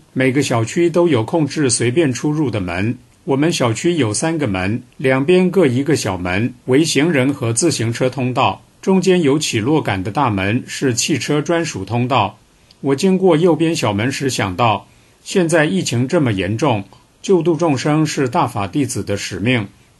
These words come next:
小门啊，我得先让你明白真相。于是在一天中午，我就摸着小门，亲切地告诉他：“小门啊，我是大法弟子，请你记住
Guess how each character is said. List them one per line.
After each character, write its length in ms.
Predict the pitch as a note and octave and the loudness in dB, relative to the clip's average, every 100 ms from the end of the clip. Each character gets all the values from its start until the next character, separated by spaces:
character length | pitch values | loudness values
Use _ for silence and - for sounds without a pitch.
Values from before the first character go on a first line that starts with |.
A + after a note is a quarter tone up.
| - | -10
小 240 | - A#2+ | -2 0
门 220 | G#2 B2 | 0 0
啊， 300 | D3 A#2 G2 - _ - | 2 0 -4 -12 _ 0
我 120 | E3 | 2
得 160 | E3 A#2+ | 4 2
先 240 | F3 F3 | 2 2
让 220 | F3+ E3 | 2 2
你 100 | A#2 | 2
明 220 | G2+ B2+ | 0 0
白 160 | C#3+ A2 | 0 -2
真 240 | A2+ D3 | 0 0
相。 340 | D3 D#3 G#2+ - _ _ _ | 2 0 -2 -6 _ _ _
于 160 | B2+ D#3 | -4 -2
是 320 | D#3 F3 C#3+ | 0 0 2
在 160 | B2 D3 | 2 0
一 160 | E3+ | -2
天 240 | D#3+ E3 D#3+ | -4 -4 0
中 200 | E3 D#3+ | 0 0
午， 300 | G#2 F#2+ F#2+ _ _ _ - | -2 -2 -4 _ _ _ -6
我 140 | B2 | -2
就 160 | D#3 D3+ | 2 2
摸 240 | D#3 E3+ | 2 0
着 120 | D3+ | 0
小 220 | A#2+ G#2+ F#2+ | -2 -2 -4
门， 360 | F2+ G#2+ B2+ - - | -2 -2 -2 -8 -8
亲 280 | - F3 | -2 -2
切 180 | F3 E3 | 0 0
地 100 | A#2+ | 0
告 220 | G#2+ B2+ | 0 0
诉 160 | A2+ G#2+ | 0 -4
他 380 | G2+ A2+ A#2+ - _ _ _ | -2 0 0 -4 _ _ _
：“小 220 | - A#2+ | -6 -2
门 200 | G#2 G#2+ C#3 | 0 0 0
啊， 260 | A#2+ G2 - _ _ | 0 -4 -10 _ _
我 120 | B2+ B2+ | -2 0
是 220 | F3+ D#3 | 0 0
大 220 | F#3 D3+ | 2 0
法 200 | A#2+ G2 | 0 -2
弟 200 | C#3 A#2 | 0 -2
子， 340 | - G#2 F2 - _ _ | -2 -4 -4 -8 _ _
请 240 | - E3 | -2 2
你 140 | E3+ G#2+ | 2 0
记 220 | D#3 C#3 | 0 -2
住 340 | C3+ A#2+ F#2+ | 2 0 0